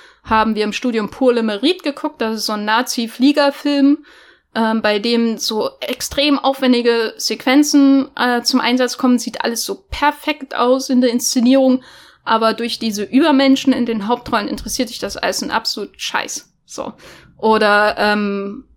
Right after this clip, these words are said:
hier zum Beispiel einen Kriegsfilm aus Italien von neunzehnhunderteinundvierzig, an den es mich auch erinnert hat,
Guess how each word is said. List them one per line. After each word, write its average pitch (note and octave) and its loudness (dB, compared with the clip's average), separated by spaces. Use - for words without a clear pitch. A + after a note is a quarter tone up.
hier G#3+ -2
zum G#3+ -6
Beispiel G3+ -2
einen A#3 -2
Kriegsfilm A#3+ -2
aus G#3 -2
Italien C#4 2
von A#3+ -2
neunzehnhunderteinundvierzig, A3 -4
an A#3 -2
den B3 2
es - -2
mich A3 -6
auch A#3 -2
erinnert A3+ -2
hat, A3+ -4